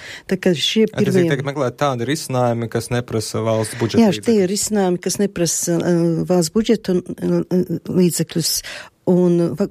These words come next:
Speaker 1: pagājušo otrdienu valdība arī uzdeva zemkopības ministriem divu nedēļu laikā, eh, sagatavot mehānismu, kā varētu sniegt atbalstu piena lopkopībai, jo piena lopkopība ir skarta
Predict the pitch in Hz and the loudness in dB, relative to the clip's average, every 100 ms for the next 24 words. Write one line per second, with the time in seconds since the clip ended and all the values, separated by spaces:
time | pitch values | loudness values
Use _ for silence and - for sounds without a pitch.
0 | - - 185 170 208 190 165 175 170 190 | -4 -2 0 0 0 -2 -2 0 2 2
1 | 170 160 170 180 175 175 160 160 175 - | 0 0 0 0 0 0 2 0 -4 -4
2 | 170 - 160 - 185 165 - 165 190 175 | -4 -2 -2 2 2 2 0 0 2 2
3 | 170 170 165 170 190 180 - 160 160 - | 2 2 0 2 0 0 -2 0 0 -4
4 | _ - - - - - - - 175 160 | _ -18 -18 -18 -20 -20 -18 -12 -6 -2
5 | 196 180 175 175 165 185 190 - 165 160 | 0 0 2 2 2 2 0 0 2 2
6 | 156 - 165 - 185 165 160 160 156 _ | 0 -2 -4 -2 0 2 2 0 -2 _
7 | - 156 147 - - - - - 190 - | -2 0 0 -6 -20 -20 -8 2 2 2
8 | 190 165 170 160 - - - - 175 160 | -2 0 0 0 -2 -6 -4 0 2 2
9 | 160 160 147 139 156 151 156 151 151 147 | 0 -2 -4 -4 -4 -4 -2 0 0 0
10 | 196 180 160 156 - 151 - 156 156 147 | 2 4 2 0 0 -2 0 -2 -2 -4
11 | - 180 - - | 0 0 0 -6